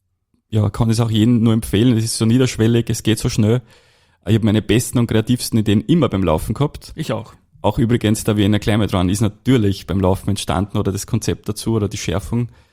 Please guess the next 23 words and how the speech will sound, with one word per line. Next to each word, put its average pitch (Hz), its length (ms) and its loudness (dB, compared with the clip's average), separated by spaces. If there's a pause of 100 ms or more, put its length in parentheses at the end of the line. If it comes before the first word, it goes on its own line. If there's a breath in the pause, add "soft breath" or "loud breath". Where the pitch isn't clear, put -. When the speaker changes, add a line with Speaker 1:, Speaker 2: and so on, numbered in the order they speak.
(160 soft breath)
Speaker 1:
Also 107 160 -4
das 107 200 -4
hab 104 80 -2
ich 107 60 0
immer 117 160 2
beim 107 180 0
Laufen 98 360 0
irgendwo, 101 460 0
ist - 140 -4
mir 107 100 0
das 104 140 -2
eingefallen. 113 420 -2
Also 104 160 -4
ich 107 60 -4
kann 104 200 -2
jedem 113 320 2
nur 110 140 2
empfehlen, 110 540 0 (600 soft breath)
zu - 120 0
laufen. 98 380 0
Das 107 140 -2
ist 107 100 -4
einfach 95 400 -4